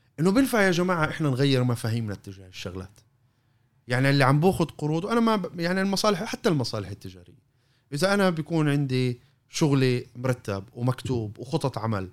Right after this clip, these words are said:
تعرف شو؟ تعال، تعال نتساعد مع بعض نبني خطط عمل، خطط تجارية مزبوطة وصحيحة. لأنه بالآخر إحنا جزء كبير، وأنا قمت في بحث على موضوع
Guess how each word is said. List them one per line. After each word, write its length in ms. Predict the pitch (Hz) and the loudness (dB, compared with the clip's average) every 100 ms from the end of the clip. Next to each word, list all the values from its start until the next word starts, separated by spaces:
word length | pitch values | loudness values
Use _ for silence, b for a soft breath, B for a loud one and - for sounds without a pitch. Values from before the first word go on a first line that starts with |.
| _ - | _ -4
تعرف 320 | 175 175 170 | 0 0 0
شو؟ 180 | 175 160 | -4 -4
تعال، 420 | 147 175 185 165 - b b b - 135 156 147 | 0 2 2 0 -8 b b b -20 -16 -10 2
تعال 200 | 180 190 | 4 6
نتساعد 500 | 160 - 180 151 139 | 4 6 6 6 4
مع 120 | 135 | 4
بعض 360 | 139 156 143 151 | 4 4 4 2
نبني 200 | 147 143 | 2 0
خطط 340 | 139 143 120 | 0 -4 -4
عمل، 220 | 98 95 - _ _ - - _ _ | -8 -10 -12 _ _ -20 -20 _ _
خطط 320 | - 180 170 | -6 0 0
تجارية 500 | 160 143 143 143 151 | 4 6 6 6 2
مزبوطة 440 | 127 117 104 113 101 | 0 -2 -4 -6 -6
وصحيحة. 500 | - 95 104 82 - _ - | -8 -8 -10 -12 -20 _ -4
لأنه 220 | 180 208 | 0 2
بالآخر 440 | 208 226 220 208 170 b b 185 | 0 -4 -4 -4 -6 b b -6
إحنا 160 | 185 | 2
جزء 280 | 185 196 180 | 4 4 2
كبير، 300 | 160 160 156 | -2 0 2
وأنا 180 | 175 202 | 4 2
قمت 300 | 190 202 - | 2 2 0
في 140 | - | -2
بحث 320 | 127 - - 107 | -2 -2 -4 -8
على 160 | 107 | -4
موضوع 420 | 110 117 117 95 | -4 -4 -4 -6